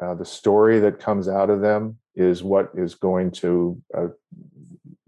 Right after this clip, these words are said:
you know, draw readers, make points, help people understand the world. I think, you know, then you can make the data set available for other machine readable uses. But I think first you have to get it right. One of the data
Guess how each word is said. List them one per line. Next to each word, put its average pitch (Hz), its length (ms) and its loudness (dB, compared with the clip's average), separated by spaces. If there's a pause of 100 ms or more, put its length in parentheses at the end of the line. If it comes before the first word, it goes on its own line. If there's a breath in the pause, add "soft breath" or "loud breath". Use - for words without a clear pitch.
(260)
you 92 100 0
know, 85 260 -4
draw 104 220 4
readers, 101 680 4 (600)
make 101 280 0
points, 95 600 -2
help 104 200 0
people 101 280 2
understand 92 520 0
the 90 60 0
world. 92 380 0
I 95 80 0
think, 98 300 -4 (240)
you 95 100 -6
know, 85 260 -4 (140)
then 117 280 4
you 127 120 4
can 104 160 2
make 98 180 2
the 95 60 2
data 92 280 2
set 90 220 0
available 87 540 0
for 90 160 0
other 87 160 -2
machine 87 320 -6
readable 85 480 0
uses. 85 600 -2 (440 soft breath)
But 90 100 4
I 90 60 4
think 95 180 0
first 120 260 2
you 104 120 4
have 92 180 0
to 95 80 -4
get 92 160 2
it 95 160 0
right. 90 460 0
One 101 240 -2
of 107 100 2
the 101 80 4
data 104 400 2